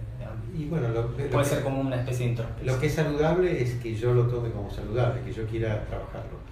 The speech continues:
Speaker 1: Claro.
Speaker 2: Si no lo trabajo, eh, no es saludable, digamos.
Speaker 1: Mm.
Speaker 2: Yo creo que vivimos momentos muy difíciles, digamos, ¿no? De gran desorientación.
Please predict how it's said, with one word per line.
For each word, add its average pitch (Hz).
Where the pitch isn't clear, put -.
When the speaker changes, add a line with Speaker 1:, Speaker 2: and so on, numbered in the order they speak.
Speaker 1:
Claro. 101
Speaker 2:
Si 113
no 117
lo 123
trabajo, 123
eh, 120
no 110
es 107
saludable, 98
digamos. -
Speaker 1:
Mm. -
Speaker 2:
Yo -
creo 127
que 120
vivimos 123
momentos 113
muy 110
difíciles, 107
digamos, -
¿no? -
De -
gran 120
desorientación. 104